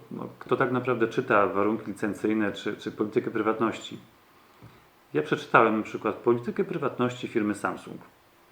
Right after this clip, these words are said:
Okazuje się, że ten telefon zbiera wszelakie możliwe informacje i przesyła do firmy Samsung.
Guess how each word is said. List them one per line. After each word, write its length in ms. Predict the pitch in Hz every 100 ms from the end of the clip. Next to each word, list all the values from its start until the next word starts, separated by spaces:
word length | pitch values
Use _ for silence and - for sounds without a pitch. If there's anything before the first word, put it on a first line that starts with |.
| - - - - _ -
Okazuje 380 | 214 208 185 190
się, 200 | 170 175
że 380 | 151 156 156 151 -
ten 140 | 165
telefon 640 | 151 147 143 147 139 143 - - _ - - - 208
zbiera 500 | 117 127 123 123 120
wszelakie 460 | - 131 143 151 147
możliwe 360 | 135 127 123
informacje 720 | 123 120 110 101 98 - 98 92 - - - - -
i 100 | 277
przesyła 420 | - - - 110 101
do 100 | 92
firmy 280 | 98 92
Samsung. 400 | - 95 - 101